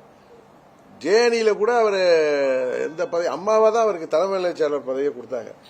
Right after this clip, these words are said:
எதையுமே கேட்க மாட்டார். அவருடைய சுபாவமே ரொம்ப, அவரு சாஃப்டா தான் இருப்பாரு. அம்மாவுக்கு ரொம்ப பிடித்த அப்ப இருந்த தலைவர்கள்ல அவரும் ஒருவர்.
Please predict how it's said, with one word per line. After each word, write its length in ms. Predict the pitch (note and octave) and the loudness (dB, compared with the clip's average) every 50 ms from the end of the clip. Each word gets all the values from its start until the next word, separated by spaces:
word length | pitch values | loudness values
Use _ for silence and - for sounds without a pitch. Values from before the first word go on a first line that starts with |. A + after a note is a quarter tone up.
| - - | -8 -2
எதையுமே 380 | A#2+ C#3+ E3 F#3+ G3+ A3+ G#3+ | 0 0 0 0 -2 -4 -4
கேட்க 200 | E3+ D#3+ D#3+ D#3 | -4 -6 -6 -8
மாட்டார். 240 | D3+ C3 A2 G#2+ G2+ | -8 -8 -8 -6 -4
அவருடைய 300 | G#2+ B2 C3 B2 A#2+ A2+ - | -2 -2 -4 -4 -6 -8 -4
சுபாவமே 460 | C#3 D#3 F3 F3+ E3+ E3+ F3 F3 D#3+ | -2 -2 0 -2 -2 -4 -2 -2 -2
ரொம்ப, 440 | C#3+ C3+ C3 C#3+ C#3 C3 A#2 G2+ - - - - - - - - - - - _ _ - - | -4 -4 -4 -2 -2 -2 -2 -2 -6 -12 -20 -20 -20 -20 -20 -20 -20 -20 -20 _ _ -16 -10
அவரு 680 | A2 A2+ A#2 A#2+ A#2 A#2 A2+ G#2+ G#2+ G#2 G2 F#2+ F#2+ F#2+ G2+ G2+ - - - - | -8 -6 -4 -2 -2 -2 -2 -2 -4 -4 -4 -6 -6 -8 -8 -10 -12 -14 -10 -6
சாஃப்டா 140 | - D3 D#3 | -4 -2 -2
தான் 300 | D3 D#3 D3 C#3+ C3+ A#2 | 0 0 0 0 -2 -4
இருப்பாரு. 240 | G#2+ G#2+ A2 A2 - | -6 -8 -10 -8 -4
அம்மாவுக்கு 480 | - G#3 - - F#3 G#3 G#3 F#3 E3 D#3+ | -4 -4 -4 -4 -4 -4 -4 -4 -6 -8
ரொம்ப 200 | D#3+ E3 F3 D3 - | -8 -6 -8 -8 -8
பிடித்த 640 | - D3+ E3+ F3+ F3 - F#3+ F3 D#3+ C#3+ B2+ A2+ - - - - - - - | -8 -10 -10 -10 -6 -2 0 2 2 2 0 0 -2 -6 -16 -20 -16 -12 -10
அப்ப 200 | A#2+ A2+ C3+ C3+ | -8 -6 -4 -4
இருந்த 240 | C3 D#3 D#3+ E3 | -4 -2 -4 -4
தலைவர்கள்ல 500 | C#3+ C#3 C3+ C#3 C#3 C3+ B2+ B2+ B2+ D3+ | -2 -2 -2 -4 -4 -4 -4 -6 -6 -4
அவரும் 280 | D3+ B2 A2+ A2+ A2+ G2+ | -4 -4 -4 -6 -8 -8
ஒருவர். 320 | G2 G2+ G2+ F#2+ F2 - | -8 -8 -8 -10 -10 -14